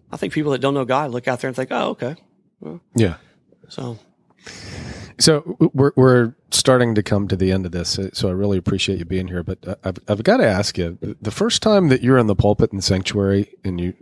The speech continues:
Speaker 2: look to your left, saw George W. Bush sitting there, <laughs> did, did that kinda make you start, hands start shaking a little bit?
Speaker 1: Uh, it, it does every Sunday. Um, it's the oddest thing. It is something,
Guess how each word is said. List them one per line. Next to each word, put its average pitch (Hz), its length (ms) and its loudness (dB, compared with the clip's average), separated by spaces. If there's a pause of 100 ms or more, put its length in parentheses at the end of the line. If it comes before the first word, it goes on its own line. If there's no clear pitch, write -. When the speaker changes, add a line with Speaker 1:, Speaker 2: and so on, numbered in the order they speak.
(320)
Speaker 2:
look - 200 -12
to - 120 -4
your 92 100 -2
left, 87 440 -4 (520)
saw 90 260 -4 (140)
George 95 320 -2
W. 90 240 0
Bush 90 320 -2
sitting 92 280 -2
there, 92 300 0 (580)
<laughs> - 500 -20
did, 110 120 2 (200)
did 160 140 4
that 254 220 2
kinda 202 220 2
make 185 220 4
you 143 160 4 (460)
start, - 360 -2 (140)
hands 131 260 2
start 135 200 0
shaking 135 280 2
a 131 60 0
little 135 180 2
bit? 143 180 0 (380)
Speaker 1:
Uh, 127 460 0
it, - 180 -4
it 127 160 -4
does 131 220 2
every 127 200 0
Sunday. 110 380 -4 (680)
Um, 117 460 -4 (880)
it's 135 160 -2
the 143 140 -2
oddest 139 460 0
thing. 101 320 -10 (300)
It 131 100 0
is 127 160 0
something, 156 640 0